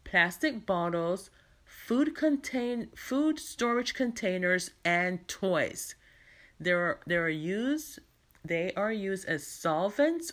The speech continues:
or fragrances in perfumes, nail polish, soap, shampoos, hairspray,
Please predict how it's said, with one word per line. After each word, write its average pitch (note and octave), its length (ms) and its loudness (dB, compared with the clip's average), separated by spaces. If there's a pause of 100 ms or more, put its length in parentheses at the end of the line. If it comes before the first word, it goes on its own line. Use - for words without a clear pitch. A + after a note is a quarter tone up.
or G3+ 180 0
fragrances D#3+ 1080 -2 (320)
in D#3 180 -4
perfumes, A#3+ 1000 0
nail B3 360 4
polish, G3 540 0
soap, C4+ 640 0 (300)
shampoos, B3+ 880 0 (420)
hairspray, C#4+ 680 4